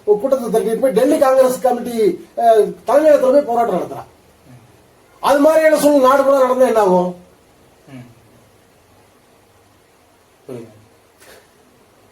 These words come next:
Speaker 1: அப்ப அந்த க-, ஏன்னா இப்ப இந்த எதிர்க்கட்சிகளை வச்சு, இந்த தலைமையை வச்சுதான் இவங்க நகர்ந்து வர்றாங்க.
Speaker 2: ம்.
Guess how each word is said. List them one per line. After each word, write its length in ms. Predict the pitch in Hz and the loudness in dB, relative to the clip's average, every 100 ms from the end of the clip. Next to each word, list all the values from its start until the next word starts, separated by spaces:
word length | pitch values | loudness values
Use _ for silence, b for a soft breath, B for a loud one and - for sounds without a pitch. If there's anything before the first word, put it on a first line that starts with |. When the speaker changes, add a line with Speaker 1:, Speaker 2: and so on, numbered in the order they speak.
| _ _ _ _ _ _ - | _ _ _ _ _ _ -8
Speaker 1:
அப்ப 240 | 185 - | -4 0
அந்த 280 | 190 180 170 | 0 2 0
க-, 240 | 196 202 | -2 -2
ஏன்னா 380 | 226 277 294 254 | 0 2 4 2
இப்ப 160 | 190 185 | 0 -2
இந்த 300 | 170 175 180 | -2 0 2
எதிர்க்கட்சிகளை 720 | 180 294 - 277 262 254 214 | 4 2 0 0 0 0 2
வச்சு, 320 | 208 - 269 | 0 -2 -6
இந்த 160 | 262 226 | -2 -2
தலைமையை 440 | 208 269 285 254 | 0 2 4 4
வச்சுதான் 500 | 220 196 202 269 262 - - | 2 0 0 0 -2 -8 -2
இவங்க 200 | 180 170 | 0 2
நகர்ந்து 300 | 160 214 160 | 0 -2 -2
வர்றாங்க. 400 | 135 143 123 95 - _ _ | -2 -4 -6 -14 -20 _ _
Speaker 2:
ம். 160 | 127 | -20